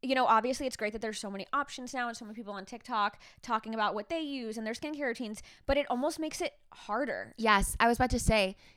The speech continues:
Speaker 2: never take advice for your skin on TikTok unless it's your skin type.
Speaker 1: That's the thing. I honestly ignore people's skincare routines or, like, this is the order I do it because skin is so unique.
Speaker 2: Yeah.
Speaker 1: You know what I mean? I used to, like, watch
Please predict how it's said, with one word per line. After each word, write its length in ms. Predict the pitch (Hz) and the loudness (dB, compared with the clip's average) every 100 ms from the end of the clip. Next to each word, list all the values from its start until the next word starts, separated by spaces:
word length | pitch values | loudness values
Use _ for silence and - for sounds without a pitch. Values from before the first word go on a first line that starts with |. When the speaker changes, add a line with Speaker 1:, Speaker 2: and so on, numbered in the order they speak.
| - | -8
Speaker 2:
never 400 | 240 226 247 370 | 2 4 4 -2
take 300 | - 269 254 | -2 -2 0
advice 640 | 247 208 190 240 - - - _ _ _ _ | -2 0 0 -2 -6 -10 -14 _ _ _ _
for 160 | - 214 | 2 4
your 140 | 214 240 | 4 0
skin 420 | - 196 196 220 - | 0 2 2 0 -2
on 300 | 196 202 214 | 0 0 -2
TikTok 480 | 208 - 226 240 - | -6 -2 0 0 0
unless 440 | 214 202 196 320 | -2 0 -2 -2
it's 200 | 247 - | -6 -4
your 220 | 202 190 | -2 0
skin 340 | 202 - 180 175 | -2 -4 -4 -4
type. 300 | - - - - - | -6 -8 0 0 4
Speaker 1:
That's 180 | 277 285 | 2 2
the 100 | 349 | 0
thing. 160 | 349 320 | 0 4
I 280 | 240 349 349 | 6 6 4
honestly 360 | 254 277 302 320 | 0 0 -2 -2
ignore 460 | 240 220 240 254 | 0 2 2 2
people's 340 | 233 247 233 233 | 0 0 -2 -6
skincare 400 | - 202 214 240 | -8 -8 -8 -6
routines 600 | 247 262 294 277 285 285 | -6 -6 -6 -4 -4 -4
or, 240 | 262 226 226 | -2 0 2
like, 160 | 220 214 | 0 -2
this 140 | 220 | -10
is 80 | 226 | -8
the 100 | 220 | -6
order 180 | 214 220 | -2 0
I 100 | 214 | 0
do 200 | 190 190 | 0 0
it 220 | 277 - - - - | 0 -2 -10 -20 -8
because 440 | 285 302 302 - - _ _ | -6 -2 -2 -4 -14 _ _
skin 340 | 277 - 302 359 | -16 -10 -6 -6
is 100 | 349 | -6
so 380 | - 302 330 | -6 -6 -4
unique. 600 | 269 262 226 285 - - - | -6 -8 -8 -8 -12 -16 -8
Speaker 2:
Yeah. 400 | 214 202 196 190 | 0 2 2 2
Speaker 1:
You 60 | 277 | 2
know 60 | |
what 80 | 359 | 2
I 60 | 294 | 4
mean? 120 | 302 | 2
I 60 | |
used 180 | 294 311 | 2 0
to, 60 | - | 0
like, 160 | 370 | 0
watch 600 | 254 214 233 240 - - | 0 2 2 2 -2 -4